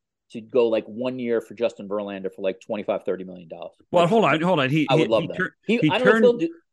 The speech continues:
Speaker 1: right,
Speaker 2: he,
Speaker 1: he won't,
Speaker 2: he
Speaker 1: he
Speaker 2: opted
Speaker 1: turned
Speaker 2: out of a twenty-five million dollar deal for one year 'cause I think he wants to negotiate a two-year deal with the Astros.
Speaker 1: All right, right. Again, it's not my money, so it's very easy for me to spend. But two years at fifty-five million dollars.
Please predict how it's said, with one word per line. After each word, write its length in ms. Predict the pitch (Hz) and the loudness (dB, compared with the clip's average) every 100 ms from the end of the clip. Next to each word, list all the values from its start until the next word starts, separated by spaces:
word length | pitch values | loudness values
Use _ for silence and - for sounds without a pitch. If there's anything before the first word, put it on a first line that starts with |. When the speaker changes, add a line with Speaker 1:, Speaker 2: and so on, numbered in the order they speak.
| 151 | -4
Speaker 1:
right, 180 | 139 | 0
Speaker 2:
he, 80 | 104 | 0
Speaker 1:
he 60 | 175 | 0
won't, 180 | 175 190 | 0 2
Speaker 2:
he 20 | |
Speaker 1:
he 40 | 233 | 0
Speaker 2:
opted 160 | - | 0
Speaker 1:
turned 100 | 202 | 2
Speaker 2:
out 160 | 185 226 | 4 4
of 100 | 190 | 2
a 60 | 160 | -2
twenty-five 600 | - 160 156 - 139 139 | -2 -2 -2 -2 -6 -4
million 280 | 139 139 | -6 -6
dollar 240 | 131 127 123 | -4 -4 -6
deal 160 | 127 | -6
for 180 | 127 123 | -8 -8
one 220 | 123 123 | -8 -4
year 200 | 127 139 - - | -6 -6 -12 -12
'cause 200 | 143 123 | -8 -4
I 80 | 135 | -4
think 200 | 175 156 | -4 -6
he 120 | 156 | -4
wants 220 | 139 143 | -4 -6
to 60 | 139 | -6
negotiate 460 | 139 147 139 156 | -4 -4 -4 -8
a 60 | 151 | -10
two-year 380 | 147 247 247 143 | -8 -6 -4 -6
deal 220 | 120 107 | -8 -8
with 120 | 101 | -10
the 100 | 90 | -10
Astros. 80 | 95 | 0
Speaker 1:
All 120 | 175 | 2
right, 240 | 180 147 - 170 | 2 0 -4 -4
right. 200 | 185 156 | -2 -2
Again, 240 | 165 165 | -4 -4
it's 140 | 151 | -4
not 180 | 190 185 | -6 -6
my 140 | - 151 | -4 -4
money, 300 | 147 156 185 | -4 -6 -8
so 140 | - | -8
it's 100 | 143 | -6
very 180 | 151 147 | -4 -4
easy 240 | 151 147 | -8 -8
for 100 | 147 | -10
me 120 | 147 | -10
to 80 | 131 | -12
spend. 400 | - 143 156 185 _ _ _ - | -8 -6 -6 -10 _ _ _ -2
But 240 | 156 156 _ _ _ - | -2 -2 _ _ _ -2
two 140 | 233 | 0
years 480 | 240 226 214 185 - | 2 4 4 2 -6
at 220 | 147 151 - | -12 -10 -6
fifty-five 460 | 170 147 170 147 | -6 -4 -4 -4
million 260 | 139 131 113 | -4 -8 -8
dollars. 380 | 107 92 _ | -10 -10 _